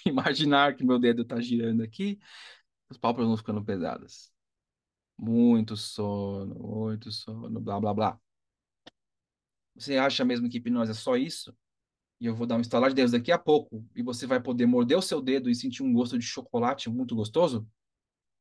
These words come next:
Te peguei, né? O que que é hipnose,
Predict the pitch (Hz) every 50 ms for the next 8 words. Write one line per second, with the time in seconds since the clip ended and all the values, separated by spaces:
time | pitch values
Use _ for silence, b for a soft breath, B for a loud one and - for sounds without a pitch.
0 | _ _ _ _ _ _ _ _ _ _ _ _ _ _ _ _ _ _ _ _
1 | _ _ _ _ _ _ _ _ _ _ _ _ - - 113 143 151 139 131 117
2 | 110 113 123 135 131 b b b b b b b _ _ _ _ _ _ _ _
3 | _ _ _ _ 156 - - - 277 247 - - 175 135 120 120 131 120 110 101
4 | 92 85 80 -